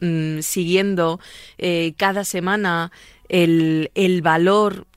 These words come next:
que hemos ido descubriendo y hablando, narrando y, y proporcionando, mm, ejemplos, ¿no? De cómo entrenarlo, pues vamos a invitarles a que hagan una revisión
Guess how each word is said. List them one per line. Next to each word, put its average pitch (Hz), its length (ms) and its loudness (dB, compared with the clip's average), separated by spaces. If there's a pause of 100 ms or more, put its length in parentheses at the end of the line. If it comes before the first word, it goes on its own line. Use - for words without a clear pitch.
(200)
que 170 240 0
hemos 180 320 0
ido 196 220 -2
descubriendo 175 1120 -2
y 180 160 -6
hablando, 175 760 -2
narrando 170 960 0 (340)
y, 180 440 0
y 165 420 -2
proporcionando, 175 1700 0
mm, 175 320 -4 (320)
ejemplos, 180 680 -4
¿no? 185 240 -6
De 208 160 -2
cómo 196 300 2
entrenarlo, 220 760 -2 (340)
pues 151 360 -4
vamos 151 400 -4
a 180 60 -2
invitarles 175 680 -4
a 165 80 -4
que 170 100 -2
hagan 165 280 0
una 160 180 0
revisión 160 720 -4